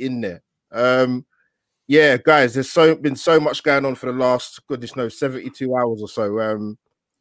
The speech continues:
a lot of information to digest. Um, I am football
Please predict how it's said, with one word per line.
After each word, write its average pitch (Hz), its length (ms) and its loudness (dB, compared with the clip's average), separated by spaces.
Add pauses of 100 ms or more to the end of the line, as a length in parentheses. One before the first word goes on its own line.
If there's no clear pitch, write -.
(140)
a 117 60 -2
lot 135 320 4
of 123 120 -2
information 120 720 -4
to 107 100 -16
digest. 110 840 -4
Um, 107 480 -4 (480)
I 135 260 2
am 131 160 0
football 147 680 0